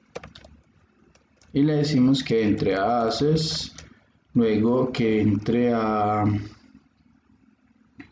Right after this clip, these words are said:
a landing, que entre a J,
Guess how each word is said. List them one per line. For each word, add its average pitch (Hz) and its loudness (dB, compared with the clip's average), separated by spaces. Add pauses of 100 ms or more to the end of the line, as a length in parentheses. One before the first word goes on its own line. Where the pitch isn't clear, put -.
(1120)
a 117 -2
landing, 123 2 (1500)
que 117 0
entre 117 0
a 120 -2
J, 147 -2